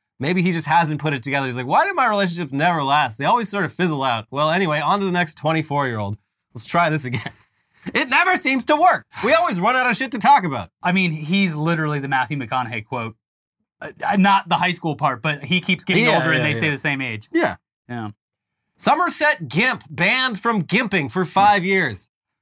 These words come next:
Speaker 1: It's an important update on a story we covered a while back. This guy in the village
Speaker 2: Ta-
Speaker 1: of Somerset in, uh, southwest England, I think.
Speaker 2: This
Speaker 1: But
Speaker 2: is
Speaker 1: yeah.
Speaker 2: like when you take away Americans' ability to scam.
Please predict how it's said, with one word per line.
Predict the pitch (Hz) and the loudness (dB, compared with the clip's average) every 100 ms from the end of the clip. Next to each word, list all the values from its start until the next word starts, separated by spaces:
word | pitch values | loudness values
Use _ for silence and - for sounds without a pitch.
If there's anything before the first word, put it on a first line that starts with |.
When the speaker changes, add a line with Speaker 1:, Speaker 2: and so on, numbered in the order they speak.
| _ | _
Speaker 1:
It's | 143 | -4
an | 131 123 123 | -2 0 -2
important | 120 185 214 190 | 0 2 2 0
update | 170 170 143 | 0 0 0
on | 135 | -2
a | |
story | 117 175 156 | -2 -2 -2
we | 143 | -2
covered | 151 139 | -2 -2
a | 127 | -2
while | 131 131 | 0 0
back. | 107 117 98 - _ _ _ _ _ | 0 -4 -4 -8 _ _ _ _ _
This | 127 | -6
guy | 123 170 160 | 0 2 2
in | 147 | 0
the | 135 120 | -4 -4
village | 110 175 160 | -2 0 0
Speaker 2:
Ta- | 135 | -4
Speaker 1:
of | 110 | -6
Somerset | - 185 196 202 202 | -2 0 0 0 0
in, | 165 143 127 | -2 -6 -6
uh, | 120 113 113 113 113 _ _ _ _ _ _ | -4 -4 -4 -6 -10 _ _ _ _ _ _
southwest | - - 170 - 147 247 277 | -8 0 0 0 0 -2 -2
England, | 240 262 254 247 | -6 -4 -4 -2
I | 247 | -2
think. | 254 247 | -4 -2
Speaker 2:
This | 208 | 0
Speaker 1:
But | - | 2
Speaker 2:
is | |
Speaker 1:
yeah. | - | 2
Speaker 2:
like | 254 | 0
when | 240 | 0
you | 233 | 0
take | 226 214 | 0 0
away | 208 196 | 0 0
Americans' | 175 180 175 165 | 2 0 0 -4
ability | 147 156 160 151 | -4 -2 -2 -4
to | 131 | -6
scam. | - - 143 117 90 | -8 -2 -2 -4 -8